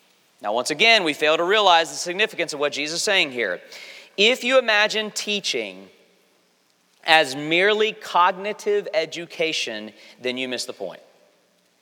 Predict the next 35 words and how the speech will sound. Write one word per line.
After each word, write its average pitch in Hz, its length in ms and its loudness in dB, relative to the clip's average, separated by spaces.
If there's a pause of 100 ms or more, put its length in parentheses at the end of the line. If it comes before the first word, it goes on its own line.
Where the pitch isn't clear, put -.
(540)
Typically, 202 560 2
when 156 160 -6
we 160 100 -2
think 175 220 -2
about 151 280 2
discipleship, 110 840 -4 (800)
the 120 80 -10
way 120 120 2
we 143 80 0
think 208 240 -2
about 110 340 0
it 101 180 -4 (260)
is 117 640 0 (300)
taking 185 380 2
someone 175 600 -2 (300)
who 147 120 -6
doesn't 156 440 0
know 160 260 0
much 160 300 -2
about 143 280 -2
the 143 60 -8
Christian 165 420 -4
faith 110 600 -2 (840)
and 127 380 2
teaching 175 500 -2
them 127 360 -2
a 135 100 0
lot 135 200 4
of 135 100 -2
information 131 520 -6
about 107 160 -4
the 113 80 -10
Christian 98 320 -10
faith. - 260 -14 (200)
That's - 260 -12